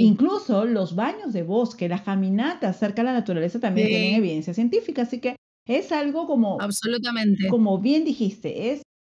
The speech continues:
Speaker 2: lo natural. Nosotros nacimos, si,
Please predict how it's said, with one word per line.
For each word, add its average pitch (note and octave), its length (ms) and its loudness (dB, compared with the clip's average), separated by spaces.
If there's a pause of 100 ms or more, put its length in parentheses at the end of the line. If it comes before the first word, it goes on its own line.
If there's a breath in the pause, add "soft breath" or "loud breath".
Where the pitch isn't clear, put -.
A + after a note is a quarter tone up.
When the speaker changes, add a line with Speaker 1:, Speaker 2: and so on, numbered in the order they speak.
(240)
Speaker 2:
lo G#3+ 300 0
natural. F#3 480 -2
Nosotros E3+ 480 -6 (120)
nacimos, A3 760 0
si, A#3 100 -4